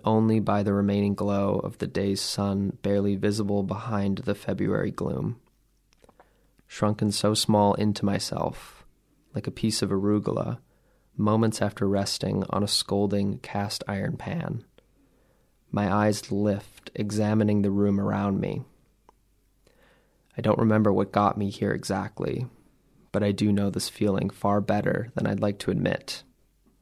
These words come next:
Although it's not an uncommon feeling,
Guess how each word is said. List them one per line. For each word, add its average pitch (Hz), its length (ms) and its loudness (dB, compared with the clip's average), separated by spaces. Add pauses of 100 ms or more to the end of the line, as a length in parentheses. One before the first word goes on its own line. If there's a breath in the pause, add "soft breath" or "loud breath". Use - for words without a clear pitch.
(880 soft breath)
Although 110 300 4
it's 110 180 -2
not 107 280 4
an 107 120 0
uncommon 101 540 2
feeling, - 500 -4